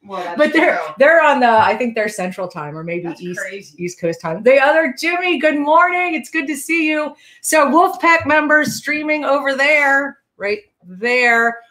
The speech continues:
Speaker 2: Wolfpack members, thank you so much. Uh, I think there's sixty-eight or sixty-nine of you. Proud Wolfpack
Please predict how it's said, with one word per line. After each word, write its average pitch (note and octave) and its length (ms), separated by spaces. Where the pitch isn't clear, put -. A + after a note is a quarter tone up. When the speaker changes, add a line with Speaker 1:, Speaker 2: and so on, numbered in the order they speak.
Speaker 2:
Wolfpack D4+ 420
members, D4 360
thank D#4+ 300
you C4+ 140
so C#4+ 380
much. C4+ 460
Uh, G#3+ 140
I G#3+ 160
think B3 200
there's G#3 180
sixty-eight B3 640
or G#3+ 80
sixty-nine A#3 600
of A#3+ 100
you. A#3+ 420
Proud B3 640
Wolfpack A#3 720